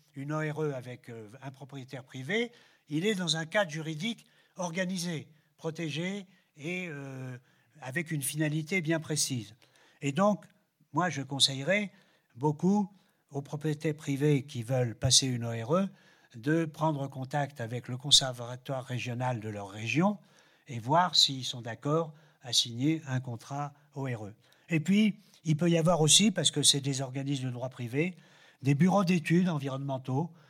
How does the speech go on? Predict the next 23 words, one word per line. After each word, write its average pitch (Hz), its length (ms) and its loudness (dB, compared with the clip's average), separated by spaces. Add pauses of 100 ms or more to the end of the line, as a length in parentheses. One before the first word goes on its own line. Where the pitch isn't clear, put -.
(260)
qui 127 140 -6
peuvent 139 220 4
être 156 120 4
intéressés, 135 760 6
euh, 107 280 0 (360)
mais 117 160 -6
je 113 60 -6
ne 117 40 -2
sais 120 140 4
pas 127 160 -4
pourquoi 123 320 -10
et 110 60 -8
comment, 139 420 -6
mais 113 360 -10 (220)
tout 196 220 0
est 180 40 0
possible, 170 400 2 (360)
parce 147 120 -2
que 190 120 -4
c'est 185 180 4
dans 170 220 -10
un 165 80 -10
système 185 520 -4